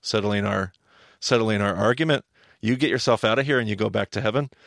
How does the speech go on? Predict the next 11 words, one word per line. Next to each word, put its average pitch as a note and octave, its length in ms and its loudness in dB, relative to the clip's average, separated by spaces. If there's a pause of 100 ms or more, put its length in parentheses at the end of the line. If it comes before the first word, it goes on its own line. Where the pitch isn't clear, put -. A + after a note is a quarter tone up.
(140)
and G2+ 100 -6
let G#2+ 120 0
us G2+ 100 0
argue A#2+ 240 2
about A#2+ 220 0
this," G2 140 -4
because - 440 -4 (240)
to - 100 -4
the A#2 120 2
Jewish A2+ 400 2
mind, A2 340 -2